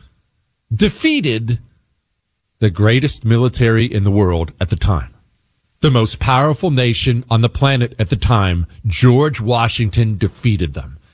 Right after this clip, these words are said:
And when we picture General Washington, what do you picture? I'm going somewhere with this. This is gonna come back to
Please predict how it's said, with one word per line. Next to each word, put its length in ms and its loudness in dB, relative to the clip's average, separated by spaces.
And 180 2
when 140 2
we 160 0
picture 500 -2
General 760 -2
Washington, 680 -6
what 280 -2
do 100 2
you 160 4
picture? 540 -2
I'm 160 2
going 240 0
somewhere 320 0
with 80 -2
this. 160 -2
This 160 -2
is 100 -4
gonna 180 0
come 220 -2
back 240 -2
to 320 -2